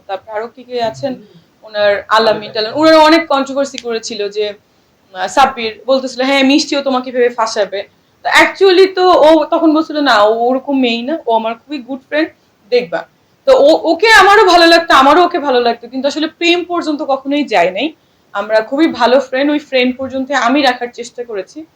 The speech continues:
আর, আর গেলেও যাইতে পারতো, কিন্তু নেইনি কেন? ওই যে হ্যাপি রুবেলের ইস্যুসের জন্য আমি নিজেই ডিস্টার্ব ছিলাম, কারণ আমি কখনো চাই না যে কোনো সেলিব্রিটিকে আমি বিয়ে করব, মানে, আমার ইচ্ছা নাই।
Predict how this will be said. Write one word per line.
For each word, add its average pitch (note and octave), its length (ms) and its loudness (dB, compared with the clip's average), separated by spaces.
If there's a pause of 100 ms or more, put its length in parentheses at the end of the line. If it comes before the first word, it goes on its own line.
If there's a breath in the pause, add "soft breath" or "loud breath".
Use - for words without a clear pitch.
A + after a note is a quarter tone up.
(360)
আর, F#3+ 480 2 (220)
আর A#3 120 2 (340)
গেলেও D#4 340 4
যাইতে E4 320 4
পারতো, D#4+ 340 2
কিন্তু C#4+ 200 -4
নেইনি C#4+ 340 2
কেন? E4 160 -2
ওই F#4+ 140 -4
যে D#4 100 -2
হ্যাপি B3 360 -6
রুবেলের C4 320 -8
ইস্যুসের B3+ 360 -16
জন্য B3+ 200 -8
আমি A#3+ 120 -8
নিজেই A#3 240 -12
ডিস্টার্ব G#3 420 -8
ছিলাম, F#3 260 -16 (380)
কারণ A3+ 160 0
আমি B3 260 0
কখনো C#4 320 -2
চাই B3+ 240 0
না B3 120 -4
যে B3 100 -12
কোনো A#3+ 140 -16
সেলিব্রিটিকে A#3+ 640 -4
আমি G#3+ 280 -10 (360)
বিয়ে C4+ 200 -2
করব, G#3+ 460 -4 (280)
মানে, A#3 200 -4
আমার C4+ 260 2
ইচ্ছা C#4 320 -4
নাই। E3 160 -16